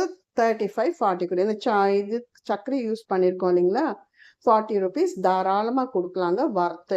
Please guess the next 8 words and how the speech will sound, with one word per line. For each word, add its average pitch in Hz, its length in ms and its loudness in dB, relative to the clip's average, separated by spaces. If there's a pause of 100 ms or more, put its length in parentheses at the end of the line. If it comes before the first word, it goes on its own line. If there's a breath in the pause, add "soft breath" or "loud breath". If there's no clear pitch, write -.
ஏன்னா 220 240 0
இதுல 190 260 -2
உள்ள 208 220 4 (180)
யூஸ் 180 220 -2
பண்ணிருக்கோம் 165 480 -2
பாருங்களா, 170 340 -6 (640)
இந்த 240 180 0 (100)
மெட்டீரியல்ஸை 165 560 0